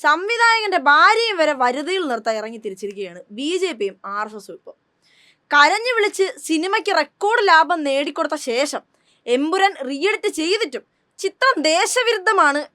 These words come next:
എന്നാണ് ആർ എസ് എസിന്റെ മുഖമാസികയായ ഓർഗനൈസറിന്റെ വാദം. ചിത്രം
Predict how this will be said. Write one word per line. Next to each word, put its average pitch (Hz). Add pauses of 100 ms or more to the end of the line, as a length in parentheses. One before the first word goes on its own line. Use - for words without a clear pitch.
(100)
എന്നാണ് 269 (120)
ആർ 226
എസ് 277
എസിന്റെ 196
മുഖമാസികയായ 330
ഓർഗനൈസറിന്റെ 262
വാദം. 170 (880)
ചിത്രം 415